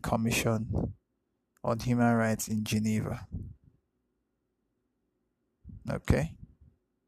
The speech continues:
Very, very needed article.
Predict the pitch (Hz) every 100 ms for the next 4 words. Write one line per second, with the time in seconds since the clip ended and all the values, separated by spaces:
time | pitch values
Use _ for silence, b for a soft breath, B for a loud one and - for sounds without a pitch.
0 | _ _ _ _ _ _ _ _ - -
1 | 131 135 139 123 127 123 120 117 - -
2 | - - _ _ _ _ _ _ _ -
3 | - - - 117 123 120 117 - 117 -
4 | - - 110 - - - -